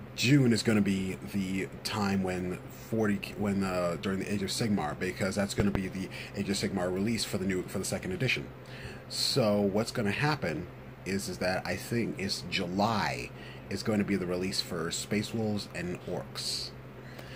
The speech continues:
So I would say Space Wolves, no, no, not Space Wolves. Orcs are gonna be fir-, are probably gonna be first. Uh, they're gonna be the first half of July, while the second half of July is going to be the, uh, Space Wolves.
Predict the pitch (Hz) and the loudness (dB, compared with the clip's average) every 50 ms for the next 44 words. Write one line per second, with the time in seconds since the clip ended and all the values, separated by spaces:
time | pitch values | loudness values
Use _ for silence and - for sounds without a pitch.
0 | - - - - - - - - - - - - - - 117 104 95 92 90 90 | -14 -12 -12 -12 -12 -12 -14 -14 -14 -14 -12 -8 -4 0 2 2 4 4 4 4
1 | 87 76 85 98 98 98 - - 101 92 92 - - - - - 117 123 135 135 | 4 2 2 2 2 0 2 2 2 2 2 0 -2 -2 0 2 2 2 2 0
2 | - - 135 143 143 143 131 - 127 104 - 117 127 113 127 135 131 143 151 151 | -2 -2 0 2 2 2 0 0 -2 0 2 2 2 4 4 4 4 4 4 4
3 | 127 - 107 113 117 120 117 110 117 117 - 117 98 - 104 90 - - - - | 2 0 0 2 2 2 4 2 2 2 2 0 0 0 0 -4 -4 -6 -6 -2
4 | 110 117 127 131 - - 127 104 113 104 104 104 101 - - - 98 85 - 92 | 0 2 2 2 2 0 0 2 2 4 4 2 2 0 -4 -4 -4 -2 -2 -4
5 | - - 113 107 101 98 98 101 98 95 95 95 95 92 - - - 85 85 82 | -2 -2 0 0 2 2 2 0 2 0 0 0 0 -2 -2 -4 -4 -4 -2 -4
6 | - - - - - - - - - - - - - - - - - - - 98 | -4 -6 -6 -8 -12 -14 -14 -14 -14 -14 -12 -12 -12 -12 -12 -12 -6 -4 -2 0
7 | - 104 98 98 98 - 101 90 95 90 - - 104 98 - 110 98 90 87 87 | 0 0 0 0 0 0 0 0 0 -2 0 0 -2 0 0 0 0 0 0 -2
8 | - - - 87 90 87 85 - - - 87 85 80 80 80 76 78 80 85 85 | -4 -4 -4 -4 -2 -4 -4 -4 -4 -4 -2 -2 -2 -2 -2 -2 -2 -2 -2 -2
9 | 78 - 85 - 85 85 82 - 82 - - - - - - - - - - - | -2 -2 -2 -2 -2 -2 -2 -2 -2 -2 -6 -8 -12 -14 -14 -14 -14 -14 -8 -6
10 | 92 90 85 - - - - - 139 139 - 113 101 107 101 185 185 190 - - | -4 -4 -2 2 2 4 4 4 2 2 0 0 0 0 0 0 -2 -2 -4 -6
11 | 87 - - 175 170 170 170 170 170 170 85 76 - - - - 90 87 87 80 | -6 -4 -4 -2 -2 0 0 0 0 0 -2 -2 -4 -6 -6 -4 -4 -4 -4 -4
12 | 82 - - 80 80 80 80 80 76 - - - - - - - - - - - | -6 -6 -4 -4 -4 -2 -2 -4 -6 -6 -10 -12 -12 -12 -14 -14 -12 -10 -4 -2
13 | 185 - - - - 78 - - - 82 80 - - - - 120 107 101 - - | -2 -2 -2 -2 -4 -4 -4 -4 -4 -4 -4 -4 -4 -2 0 0 0 0 0 -2
14 | 73 58 - - - - - | -4 -4 -4 -4 -4 -4 -4